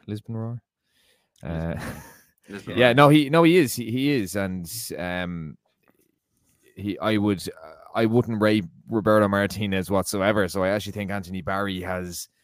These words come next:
Speaker 1: a huge amount to do with the kind of revival of Portuguese football. 'Cause, I mean, it was, I suppose the World Cup showing was, uh, maybe papered over a few cracks of, of what was wrong with that national team, and the qualifiers there are very, very convincing. Um, I mean, look,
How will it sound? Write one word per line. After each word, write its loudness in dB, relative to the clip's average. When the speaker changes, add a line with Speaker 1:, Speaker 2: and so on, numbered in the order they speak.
Speaker 1:
a -6
huge 2
amount 0
to -6
do 0
with -2
the -6
kind -4
of -4
revival 2
of -6
Portuguese -2
football. -4
'Cause, -12
I -4
mean, -4
it -4
was, -6
I -8
suppose 4
the 0
World 6
Cup 0
showing 4
was, 0
uh, -10
maybe -4
papered -2
over 2
a -4
few -4
cracks -6
of, -8
of -10
what 2
was -4
wrong 0
with -4
that -4
national -4
team, -6
and -6
the -4
qualifiers 0
there -2
are -2
very, 0
very -2
convincing. -4
Um, -8
I -12
mean, -8
look, -8